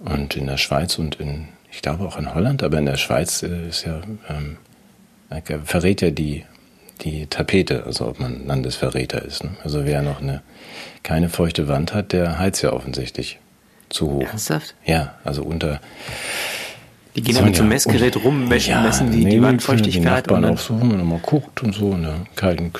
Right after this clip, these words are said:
Speaker 1: dunklen Küche und sagt, die Tapete ist ja,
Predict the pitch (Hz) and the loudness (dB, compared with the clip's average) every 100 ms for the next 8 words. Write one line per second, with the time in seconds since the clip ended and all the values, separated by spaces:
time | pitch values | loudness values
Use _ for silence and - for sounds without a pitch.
0 | - 90 85 80 - 110 - 90 82 80 | -4 -2 0 -4 0 0 0 -2 -2 -4
1 | - 82 85 - 101 90 82 76 - 78 | -4 -4 -2 0 0 2 0 0 -4 -4
2 | 71 | -6